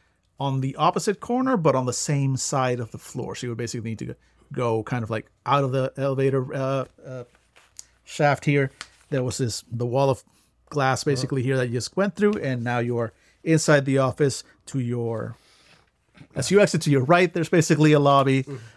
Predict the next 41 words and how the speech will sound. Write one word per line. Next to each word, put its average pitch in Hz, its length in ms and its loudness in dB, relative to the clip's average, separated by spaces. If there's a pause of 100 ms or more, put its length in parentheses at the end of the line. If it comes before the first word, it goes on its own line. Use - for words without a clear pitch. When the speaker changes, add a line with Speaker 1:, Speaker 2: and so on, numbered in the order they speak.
Speaker 1:
uh, 120 680 -2
with, 131 340 -4 (100)
uh, 120 420 -6 (180)
entrance 135 260 -4
to - 80 -6
an 123 60 -2
executive 135 420 -2
office, 123 280 -2
and 117 100 -4
you 120 80 -2
know 120 80 -4
that 110 120 -6
further 160 380 4
down 143 240 4
the 131 100 0
hallway 131 520 0
and 113 320 -8
to 123 160 -6
the 117 260 -4
right 113 420 -6 (280)
is 110 260 -8
the 117 140 -2
office - 340 -4
that - 140 -6
you're 113 160 -6
looking, 110 420 -4 (160)
uh, 107 240 0
for. - 380 -8 (280)
Again, 120 360 -6
there 120 120 0
appears - 340 -4
to - 60 -8
be 120 200 -6
nobody 139 420 0
o-, 123 240 -8
else 123 220 -6
on 113 120 -6
the 127 80 -8
floor - 240 -10
right - 220 -10
now. - 220 -16